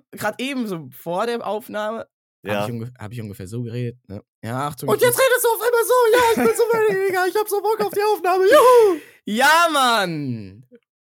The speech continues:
Speaker 1: Ist doch schön, ist doch ein Kompliment. Was trinkst du da?
Speaker 2: Ähm,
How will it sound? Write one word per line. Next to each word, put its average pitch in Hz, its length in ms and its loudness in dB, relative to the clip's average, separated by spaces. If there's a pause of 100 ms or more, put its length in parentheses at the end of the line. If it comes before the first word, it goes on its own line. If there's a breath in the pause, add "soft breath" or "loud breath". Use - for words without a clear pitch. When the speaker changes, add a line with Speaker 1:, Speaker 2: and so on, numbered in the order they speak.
(120)
Speaker 1:
Ist 233 200 -4
doch 269 100 -2
schön, 269 260 -6
ist 208 140 -6
doch 220 100 -4
ein 214 80 -6
Kompliment. 214 380 -6
Was 165 120 -6
trinkst 185 180 -8
du 208 60 -6
da? 233 220 -6 (800)
Speaker 2:
Ähm, 110 800 -4